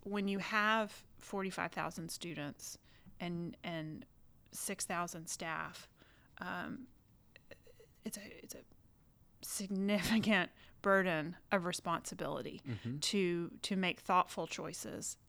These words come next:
Speaker 1: And I advocated strongly for a reopening plan that was based on data, not on emotion.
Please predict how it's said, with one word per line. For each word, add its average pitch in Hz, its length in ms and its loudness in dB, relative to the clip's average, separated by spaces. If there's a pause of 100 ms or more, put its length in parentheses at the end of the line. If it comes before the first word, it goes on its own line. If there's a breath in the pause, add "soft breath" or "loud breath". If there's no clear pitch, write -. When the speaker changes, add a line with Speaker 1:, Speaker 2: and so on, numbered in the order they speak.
Speaker 1:
And 170 540 2 (540)
I 180 340 6
advocated 175 680 -2
strongly 170 560 -2
for 165 600 -6
a 156 300 -4
reopening 180 680 -2
plan 165 320 -4
that 160 120 -6
was - 160 -8
based - 280 -8
on 160 120 -8
data, 175 420 -2 (800 soft breath)
not 170 240 2
on 175 140 -2
emotion. 180 560 -2